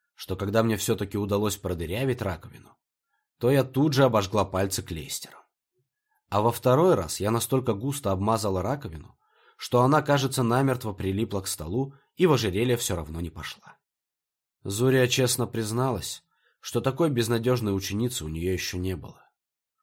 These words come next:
От моей помощи, чтобы собрать все материалы, она отказалась.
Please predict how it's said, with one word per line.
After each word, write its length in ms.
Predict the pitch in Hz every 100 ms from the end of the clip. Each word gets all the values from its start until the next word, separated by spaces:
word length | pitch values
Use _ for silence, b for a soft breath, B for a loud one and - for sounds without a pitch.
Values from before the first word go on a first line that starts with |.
| b b
От 200 | - 101
моей 280 | 139 156 160
помощи, 500 | 139 170 160 107 87
чтобы 300 | - 123 110
собрать 400 | 95 95 104 104
все 220 | - 107
материалы, 680 | 104 92 92 98 113 98 82
она 260 | - 95 101
отказалась. 760 | 95 - 107 78 - - -